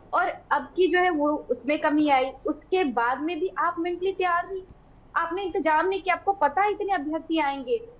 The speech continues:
और आपको पता है कहाँ कहाँ से apply किया गया, आपके पास तो आंकड़े थे ही। और आप कह रहे लो बनाए, इतना सख्त तो आपने लो बनाया कि उसके बावजूद भी आपको exam के दिन तक गिरफ्तारी करनी पड़ रही है।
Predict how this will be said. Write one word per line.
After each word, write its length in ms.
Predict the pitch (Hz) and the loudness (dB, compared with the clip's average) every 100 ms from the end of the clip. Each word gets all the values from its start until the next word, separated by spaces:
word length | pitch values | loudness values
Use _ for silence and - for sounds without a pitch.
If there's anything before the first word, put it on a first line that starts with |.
| 277 | 0
और 80 | |
आपको 260 | 302 285 269 | 0 0 -2
पता 260 | - 285 359 | -2 0 0
है 120 | 381 | 0
कहाँ 240 | 370 359 | -2 -4
कहाँ 240 | 359 349 359 | -2 -2 -2
से 80 | |
apply 340 | 311 - 330 320 | -4 -2 -4 -2
किया 240 | 320 302 | 0 0
गया, 160 | 285 277 | 2 0
आपके 160 | 269 | -2
पास 140 | 269 320 | -6 -4
तो 100 | 339 | 0
आंकड़े 300 | 269 262 320 | -2 -2 -8
थे 180 | - 269 | -2 0
ही। 260 | 269 320 - - - | 0 -2 -8 -8 -2
और 100 | 359 | -2
आप 340 | - 262 381 | 0 -2 -2
कह 160 | - 415 | 2 2
रहे 120 | 415 | 4
लो 220 | 330 320 | 2 2
बनाए, 260 | 349 320 320 - | 0 -2 -2 -6
इतना 340 | 269 302 381 | -6 0 0
सख्त 300 | 453 392 349 | 0 -2 -2
तो 60 | 339 | -2
आपने 280 | 311 302 302 | -4 -2 -2
लो 160 | 285 | 0
बनाया 320 | 294 277 269 311 | 0 -2 -2 -4
कि 120 | 359 | -6
उसके 200 | 330 339 | -4 0
बावजूद 380 | 294 285 320 285 | 2 0 -2 -6
भी 100 | 320 | -4
आपको 220 | 294 330 | -4 -4
exam 380 | 285 277 285 302 | -4 -2 -2 -4
के 100 | 311 | -8
दिन 200 | 277 285 | -8 -4
तक 120 | 311 | -2
गिरफ्तारी 460 | 294 285 285 240 | 0 0 2 -2
करनी 260 | 262 262 262 | -2 -4 -4
पड़ 200 | 269 240 | -2 0
रही 180 | 240 | 0
है। 100 | 254 | 0